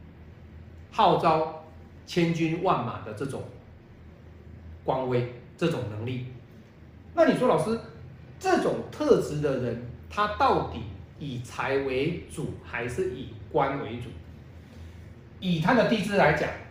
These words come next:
当然是以官为主，他绝对不是以财为主。所以以大健的特质来讲，天意老师跟他讲过了，三年前我跟他讲过了哦，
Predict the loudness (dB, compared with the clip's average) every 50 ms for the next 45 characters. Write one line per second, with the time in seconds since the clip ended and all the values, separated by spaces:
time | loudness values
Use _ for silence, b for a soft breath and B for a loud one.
0 | -18 -8 2 2 4 4 4 2 2 0 0 -2 -4 -4 -4 -4 -4 -4 -4 -2
1 | -4 -4 -6 -8 -10 -12 -16 -18 -18 -20 -20 -20 -20 -14 -2 0 0 2 2 2
2 | 4 4 4 2 2 -2 -4 -6 -4 -6 -6 -6 -8 -10 -10 -10 -10 -10 -10 -10
3 | -12 -12 -14 -16 -18 B B B B -4 0 2 4 4 4 2 0 -2 -4 -4
4 | -6 -8 -2 2 2 4 6 6 4 4 2 0 0 0 -2 -2 -2 -4 -4 -4
5 | -4 -4 -6 -8 -10 -10 -14 -18 -20 -20 -20 -4 -2 0 2 4 2 2 0 0
6 | 0 0 0 0 0 -2 -4 -6 -6 -6 -6 -6 -6 -4 2 2 4 4 6 4
7 | 4 4 2 2 2 0 0 0 -2 -2 -4 -4 -4 -4 -4 -6 -6 -8